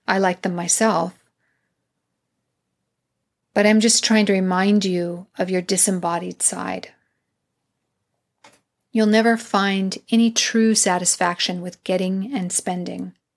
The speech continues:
because the human condition is one of craving. When you get down to it, we aren't far removed from a dog who always wants a treat.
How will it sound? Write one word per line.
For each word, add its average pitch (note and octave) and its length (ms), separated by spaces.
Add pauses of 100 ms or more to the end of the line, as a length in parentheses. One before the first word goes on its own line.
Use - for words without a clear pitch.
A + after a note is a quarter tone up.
(680)
because G#3 300
the G#3 100
human A3+ 400
condition F#3+ 520
is F3+ 160
one F3+ 200
of F3 120
craving. F#3+ 600 (1500)
When G#3 140
you G#3 80
get G3+ 120
down G3 300
to A3+ 140
it, B3 260
we G3 180
aren't G#3+ 240
far G#3+ 440
removed G#3+ 800 (580)
from G3 260
a F#3 60
dog F#3 480
who F#3 120
always F3 400
wants F3 240
a A3 60
treat. - 520